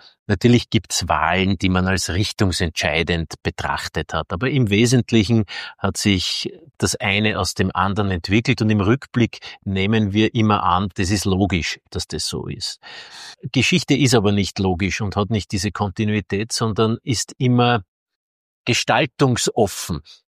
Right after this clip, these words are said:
Und ein Bild in meinem Buch Augenblicke der Republik gibt's, wo ich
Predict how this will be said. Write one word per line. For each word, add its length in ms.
Und 180
ein 200
Bild 360
in 80
meinem 240
Buch 220
Augenblicke 540
der 140
Republik 480
gibt's, 540
wo 180
ich 340